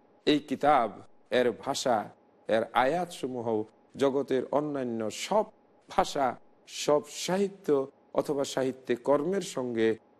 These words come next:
তুলনা করা অন্যায় এবং একটি অপরাধ। সম্মানিত দর্শক শ্রোতা, আমরা কোরআনুল কারিমের এই মাহাত্ম্য, এই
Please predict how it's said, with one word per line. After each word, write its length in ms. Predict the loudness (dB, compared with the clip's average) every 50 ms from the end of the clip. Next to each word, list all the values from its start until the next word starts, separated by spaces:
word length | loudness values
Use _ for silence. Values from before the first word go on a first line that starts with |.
| _ _ _ _ _ _ 2
তুলনা 380 | 4 4 4 2 0 -2 -4
করা 420 | -4 -2 -2 0 0 0 0 -2 -6 _ _ _ _ 2
অন্যায় 500 | 2 4 4 2 2 2 2 2 0 -4 -8 -12 -18 -20 -20 -20 _ _ _
এবং 440 | 2 2 2 2 2 0 -2 -4 -8 -14 -20 _ _ -10
একটি 220 | -10 -8 -6 -6
অপরাধ। 440 | -6 -6 -4 -4 -4 -4 -2 -4 -6 -8 -14 -20 -20 _ _ _ _ _ _ _ _ _ _ _ _ _ _ -6
সম্মানিত 460 | -2 0 2 2 2 2 0 0 -2
দর্শক 400 | 0 2 2 2 0 -2 -6 -6
শ্রোতা, 480 | -4 -4 -2 2 4 4 4 2 -2 -12 _ _ _ _ 0
আমরা 160 | 2 2 2
কোরআনুল 580 | 0 -2 -4 -4 -2 0 0 0 2 2 0 0
কারিমের 560 | -2 -2 0 0 2 2 4 2 2 0 0
এই 240 | 0 2 2 2 0
মাহাত্ম্য, 680 | -2 -4 -4 -4 -6 -8 _ _ -4 -2 0 0 0 -2 -2
এই 260 | -2 -2 -2 -2 -2